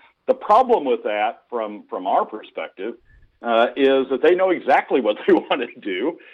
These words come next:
in both houses, which is to use the P F D as the punching bag, use it as the,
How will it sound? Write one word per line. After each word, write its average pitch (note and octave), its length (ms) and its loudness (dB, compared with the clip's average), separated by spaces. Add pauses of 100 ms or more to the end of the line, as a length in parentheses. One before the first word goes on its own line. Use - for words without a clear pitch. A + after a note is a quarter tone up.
(160)
in C3 140 -2
both C#3 220 2
houses, C#3+ 440 2
which B2 200 -6
is C3 160 -6
to B2+ 60 -8
use C3 280 -4
the C#3+ 80 -6
P C3+ 220 -4
F B2 160 2
D C#3+ 400 -4 (360)
as A#2+ 360 6
the G#2+ 80 -4
punching C3 400 -4
bag, F2+ 400 -4
use A#2 240 -2
it B2+ 100 0
as A2 220 4
the, G#2 320 4